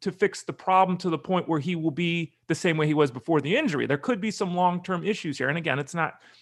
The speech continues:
he's not gonna turn into, you know, uh, Jose Uribe, right? It's not, like, gonna get, uh, absurd, but this could be something that hinders him a little bit the rest of his career. So the surgery is not to be taken lightly, but it's gonna have to be done at some point based upon pretty much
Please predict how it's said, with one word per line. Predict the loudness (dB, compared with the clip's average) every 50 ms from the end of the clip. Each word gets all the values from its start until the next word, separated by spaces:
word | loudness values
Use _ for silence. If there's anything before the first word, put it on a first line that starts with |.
| _ _
he's | -4 0 2
not | 4 4 4 4
gonna | 4 2 2 2
turn | 0 -2 -2 -2 0
into, | 0 -2 -2 -4 -4 -2 -2 -2 -2 -4 -6
you | -8 -10
know, | -10 -10 -14 _ _ _ _ _ _ _ _ _ _ _ -2
uh, | 0 0 0 0 -2 -6 -8 -6 0
Jose | 4 4 6 6 6 4
Uribe, | 4 4 4 4 4 6 4 4 2 2 0 2
right? | 2 2 4 2
It's | 2 2
not, | 2 2 4 4
like, | 2 0
gonna | 0 -2 -2 -2
get, | -2 -2 -2 -4 -4 -2
uh, | -2 -2 -2 -2
absurd, | -6 -6 -6 -4 -2 0 0 0 0 0
but | -2 -2 -4 -6 _ -8
this | -6 -6
could | -4 -4 -4 -2 -2
be | -2 -2 -2
something | 0 -2 -2 -2 -2 -4 -2 0
that | 0 -2 -2 -6 -10 -4
hinders | -2 -2 0 0 0 -2 -2
him | -2 -4
a | -2
little | -2 -2 0 0 0
bit | 2 2 2 2 2 -2 -6 _ _ _ _ _ _ _ _ _ 0
the | 2
rest | 2 2 2 2 0
of | -2
his | -2 -4 -4
career. | -2 2 2 4 4
So | 2 2 0
the | -2 -2
surgery | -2 -2 -4 -4 -4 -4 -4 -4
is | -4 -4 -2
not | -2 -2 0 0 0 0 -2 -6 -12 _ _ _ _ _ _ _ _ _ _ _ _
to | -8 -6
be | -4 -4
taken | 0 2 2 4 4 2 2 2
lightly, | 4 4 4 2 0 -2 -2 -2 -4 -6 _ _ _ _ _ _ _ _ _ _
but | 4 4
it's | 4 4 6
gonna | 6 6 6 4
have | 2 2 2 4 4 2 0
to | -4 -4
be | -4 -2
done | 0 0 0 0
at | 0 -4 -4
some | -6 -6 -6 -4
point | -2 -2 -2 -2 0
based | -2 -2 -2 -4
upon | -4 -4 -4 -4
pretty | -2 -4 -4 -4
much | -4 -4